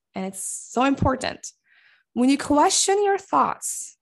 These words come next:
and acknowledge that your thoughts create your feelings and your thoughts create your anger, it doesn't mean that you agree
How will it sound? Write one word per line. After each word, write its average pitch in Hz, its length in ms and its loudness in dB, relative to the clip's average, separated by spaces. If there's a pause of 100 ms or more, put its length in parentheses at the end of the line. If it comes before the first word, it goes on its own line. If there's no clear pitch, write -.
(140)
and 226 120 -2
acknowledge 226 800 2
that - 140 -6
your 202 140 -2
thoughts 208 560 -2
create 269 400 -2
your 208 160 -8
feelings 240 840 -4 (840)
and 226 80 -2
your 208 100 -2
thoughts 233 240 -2
create - 280 -2
your - 160 -6
anger, 269 540 -4 (500)
it 214 240 -8
doesn't 285 520 -4
mean 262 480 0 (540)
that - 160 -4
you 226 380 -2
agree 269 800 -4